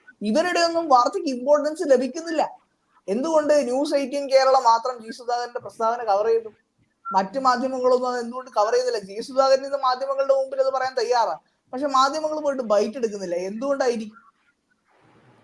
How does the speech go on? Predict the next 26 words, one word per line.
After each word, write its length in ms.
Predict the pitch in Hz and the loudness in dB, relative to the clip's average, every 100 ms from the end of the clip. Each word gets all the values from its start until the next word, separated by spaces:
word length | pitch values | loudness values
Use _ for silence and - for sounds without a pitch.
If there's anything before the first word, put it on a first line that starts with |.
| 180 | -6
എന്തുകൊണ്ടായിരിക്കും? 720 | 214 302 311 330 349 370 320 | -2 2 4 4 4 0 -4
ഒന്ന് 120 | 277 | 0
ആലോചിച്ച് 380 | 285 320 359 381 | 2 2 -2 -6
നോക്കൂ. 180 | 311 262 | -6 -6
ഈ 140 | 285 | -8
മാധ്യമങ്ങളെയൊക്കെ 1160 | 277 226 262 285 311 302 302 277 - - 269 214 | -6 -4 -4 -4 -8 -4 0 0 -2 -6 -4 -4
കൺട്രോൾ 320 | 208 233 247 | -4 -2 -2
ചെയ്യാനുള്ള 640 | 233 226 214 196 185 233 - - - - - | -2 -2 -4 -4 -2 -4 -6 -20 -18 -16 -8
ഒരു 120 | 240 | -2
താക്കോലുണ്ട്. 580 | 247 214 247 247 196 156 | 4 4 4 2 2 -8
മാധ്യ-, 360 | 170 226 254 - - | -6 -6 -8 -10 -6
പിണറായി 420 | 254 311 320 311 | -2 -2 0 -2
വിജയൻ 360 | 269 233 254 220 | -4 -8 -8 -8
എന്തും 460 | 208 269 302 254 | -10 -8 -4 -2
പറയുന്നോ 540 | 185 196 196 180 175 165 | 0 0 -2 -4 -4 -2
അതുപോലെ 680 | 208 208 262 - 196 202 196 | -4 -4 -10 -6 -2 0 -2
നിൽക്കും. 240 | 147 _ _ _ _ - _ _ _ 269 | -4 _ _ _ _ -20 _ _ _ -6
നമ്മള്, 180 | 339 | -4
നമ്മള് 280 | 392 349 381 | -2 0 0
വിചാരിക്കുന്ന 760 | 320 262 311 320 339 330 320 320 | 0 4 6 6 2 -6 -4 -2
പോലെയൊന്നും 520 | 294 294 294 285 254 | 0 0 0 0 2
അല്ല 360 | 190 208 208 | 2 2 2
പിണറായി 540 | 170 160 160 170 180 175 | 0 -4 -4 -2 -2 -2
വിജയന്റെ 320 | 180 175 180 | -4 -6 -8
ഒരു, 80 | 175 | -8
ഒരു 260 | 175 180 | -6 -8